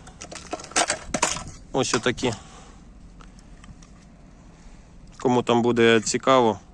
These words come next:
можу більш детально зробити. Ціна за цю коробочку з напайками, там з усім, шістдесят гривень, і вона ваша. Так, є така приблуда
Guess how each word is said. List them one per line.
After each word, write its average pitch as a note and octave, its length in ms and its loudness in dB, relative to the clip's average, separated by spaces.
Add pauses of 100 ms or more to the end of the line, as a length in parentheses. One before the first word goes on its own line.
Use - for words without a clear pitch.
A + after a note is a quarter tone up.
(280)
можу A2 800 0 (500)
більш A2+ 340 0
детально G#2+ 580 -2
зробити. G#2+ 540 -4 (380)
Ціна A#2+ 380 0
за A2+ 320 0 (680)
цю - 160 -2
коробочку A#2+ 640 0
з G#2 40 -6
напайками, A2 680 -2 (460)
там G#2+ 240 -6
з G2+ 60 -6
усім, A#2 400 -2 (1400)
шістдесят A#2 580 0
гривень, A2 360 0
і G#2 60 0
вона G#2 220 0
ваша. G2 340 -2 (2250)
Так, A2+ 220 -2
є E3 240 0
така - 320 0
приблуда D3 600 0